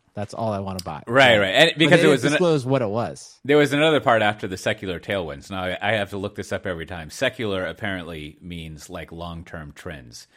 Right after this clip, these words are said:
Speaker 2: And, of course, a tailwind, tailwind is good. So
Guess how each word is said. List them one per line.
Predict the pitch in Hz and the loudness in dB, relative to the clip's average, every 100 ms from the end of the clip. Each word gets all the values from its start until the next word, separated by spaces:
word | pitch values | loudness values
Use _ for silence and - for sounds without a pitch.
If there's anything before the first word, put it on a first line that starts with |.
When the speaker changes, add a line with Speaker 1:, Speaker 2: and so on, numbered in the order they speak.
| _ _ - | _ _ -10
Speaker 2:
And, | 107 | -8
of | |
course, | - 131 113 | -2 -2 -2
a | |
tailwind, | - 151 139 117 113 | -4 -2 -2 -4 -8
tailwind | - 120 110 98 85 | -6 -6 -4 -4 -8
is | 76 - | -14 -12
good. | 92 71 62 | -10 -10 -14
So | - 90 76 | -10 -10 -10